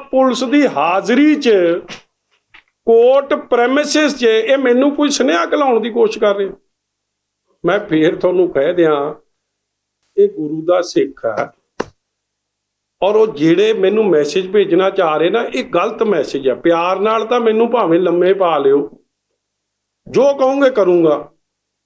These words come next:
ਮਗਰ ਜੇ ਕਿਤੇ ਸਿੱਧੇ ਸਿੱਧੇ ਜੇ ਤੁਸੀਂ ਕਹਿਣਾ ਨਾ ਕਿ ਅਸੀਂ ਇਸ ਤਰ੍ਹਾਂ ਤੈਨੂੰ ਡਰਾ ਕੇ ਪੰਜਾਬ ਦੇ ਮਾਹੌਲ ਲਈ ਤੂੰ ਚੁੱਪ ਕਰ ਜਾ, ਤੂੰ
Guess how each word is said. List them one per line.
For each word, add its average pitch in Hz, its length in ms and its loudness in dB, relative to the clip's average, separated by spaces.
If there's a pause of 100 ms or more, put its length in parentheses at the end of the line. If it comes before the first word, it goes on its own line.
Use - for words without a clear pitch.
ਮਗਰ 185 280 0
ਜੇ 185 300 2
ਕਿਤੇ 226 440 0
ਸਿੱਧੇ 240 720 0
ਸਿੱਧੇ 233 540 0
ਜੇ 254 160 0
ਤੁਸੀਂ 240 360 -2
ਕਹਿਣਾ 208 380 2
ਨਾ 208 120 0
ਕਿ 254 260 -2
ਅਸੀਂ 214 200 2
ਇਸ 185 260 0
ਤਰ੍ਹਾਂ 233 200 0
ਤੈਨੂੰ 220 340 2
ਡਰਾ 180 360 0
ਕੇ 214 340 2
ਪੰਜਾਬ 190 640 0
ਦੇ 208 120 2
ਮਾਹੌਲ 180 400 0
ਲਈ 202 180 0
ਤੂੰ 214 260 0
ਚੁੱਪ 208 240 -2
ਕਰ 202 260 -2
ਜਾ, 202 360 0
ਤੂੰ 202 580 2